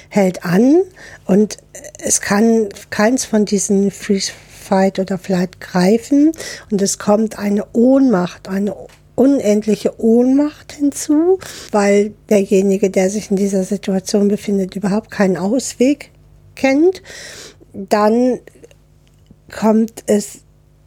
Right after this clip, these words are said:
zu weiteren Einwirkungen dieser schlimmen Situation und damit zu einer weiteren Ausschüttung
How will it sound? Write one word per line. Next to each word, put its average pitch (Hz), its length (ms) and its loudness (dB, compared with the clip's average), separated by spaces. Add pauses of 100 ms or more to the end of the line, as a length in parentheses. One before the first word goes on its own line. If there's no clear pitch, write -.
zu 196 240 -2
weiteren 202 500 0
Einwirkungen 254 1000 0
dieser 247 280 -2
schlimmen 254 380 0
Situation 240 760 0
und 208 180 -2
damit 196 320 0
zu 208 140 -2
einer 190 420 2 (220)
weiteren 196 560 0
Ausschüttung 196 640 -4